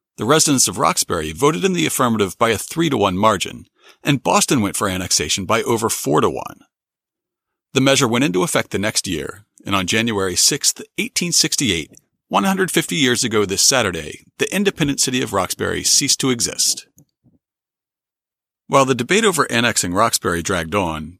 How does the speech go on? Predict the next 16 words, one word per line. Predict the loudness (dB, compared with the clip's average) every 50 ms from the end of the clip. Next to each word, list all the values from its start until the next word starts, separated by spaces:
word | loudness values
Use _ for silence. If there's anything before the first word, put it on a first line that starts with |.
| _ _
Boston | 2 2 2 2 0 0
was | -2 -2 -2
expanding | 0 0 -2 -2 0 -4 -2 -2 -2 -2
in | -2 -2
other | 2 0 2 2 2 0
ways. | 0 -4 -10 -12 -12 -4 -2 -2 -2 -2 -4 _ _ _ _ _ _ _ _ _ _ _ _ _
Harrison | 0 0 2 2 2 0 0
Gray | -2 -2 0 0
Otis | 2 2 2 0 0
and | -2
his | -4 -6
partners | -4 -4 -4 -4 -4 -2 -2 -2
had | 0 0
subdivided | 0 -2 0 -4 -4 -2 -2 -2 0 -2
South | 0 -2 -2 -2 -2
Boston. | _ -4 -2 -2 -4 -4 -4 -12 -14